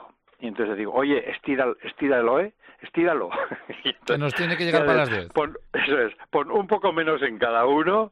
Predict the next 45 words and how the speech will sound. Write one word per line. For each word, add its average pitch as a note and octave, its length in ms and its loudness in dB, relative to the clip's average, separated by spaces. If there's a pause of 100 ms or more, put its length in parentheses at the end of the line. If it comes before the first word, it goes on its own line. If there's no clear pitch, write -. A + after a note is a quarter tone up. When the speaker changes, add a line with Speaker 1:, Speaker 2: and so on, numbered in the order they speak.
(140)
Speaker 1:
estíralo. B2+ 680 2
<laughs> G#2 40 0
O G#2+ 320 -8
sea, C#3+ 120 -2
que - 160 -16
nos B2 180 -2
llegue D#3 220 2
para D3+ 140 0
los A2 160 -6
diez. A#2+ 240 2 (320)
Speaker 2:
Vale. F2+ 320 -8
Speaker 1:
Aunque A#2+ 240 -2
tengas C#3 360 0
ocho C#3 240 -2
raciones, C3 480 0
que A#2 120 2 (160)
esa, B2 260 -2
esa A#2+ 240 -2
manera A#2+ 540 0
de, A2+ 260 2 (440)
de, A2+ 380 2
de A#2+ 260 -4
decir, A#2 280 0
"Oye, A2+ 300 2
ponle B2 220 -2
un A#2 40 -8
poco B2+ 220 0
menos, D3 340 0
pero G#2+ 240 4
<laughs> - 220 -2
que C3 80 0
llegue B2+ 200 -2
para B2+ 140 0
Speaker 2:
Pero G#2+ 120 0
Speaker 1:
todos". C3 120 2
Speaker 2:
que C3 60 0
nos B2 80 -2
llegue C#3 180 0
para G#2 180 -4
todos. E2 240 -18
Vale, G#2+ 200 -8
eso C3+ 140 -10
también C#3 260 -2
es A2 100 -2
estirar. B2 560 -8